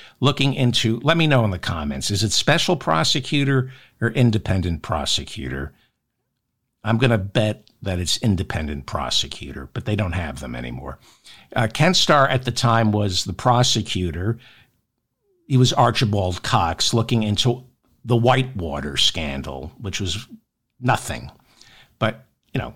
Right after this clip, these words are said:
he had nothing. He had, he was spending tens of millions of dollars. He had nothing. He pored over Hillary, Hillary Clinton's, uh, billing records at the Rose Law Firm in Arkansas.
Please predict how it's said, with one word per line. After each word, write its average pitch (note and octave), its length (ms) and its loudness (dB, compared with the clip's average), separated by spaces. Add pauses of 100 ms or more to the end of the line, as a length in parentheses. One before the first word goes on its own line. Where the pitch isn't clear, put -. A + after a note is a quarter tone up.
he A2+ 120 -2
had F#2+ 100 0
nothing. - 540 0
He A2+ 100 -2
had, G2+ 140 -2
he C3 80 -4
was G#2+ 120 2
spending A2 580 2
tens E3 460 2
of A#2+ 60 2
millions A2+ 400 2
of G2 60 -4
dollars. F2+ 380 -4
He G#2+ 100 -4
had G2 140 -4
nothing. - 420 -2 (400)
He A2+ 100 0
pored C3+ 300 4
over B2+ 240 6
Hillary, C3+ 360 4 (180)
Hillary C3+ 340 6
Clinton's, B2 840 2
uh, A2 240 -6
billing D3+ 440 4
records D#2 500 -6
at F2+ 120 -8
the G#2 80 -2
Rose A#2+ 420 4
Law B2+ 300 6
Firm E2 440 -4
in F2 80 -6
Arkansas. E2 800 0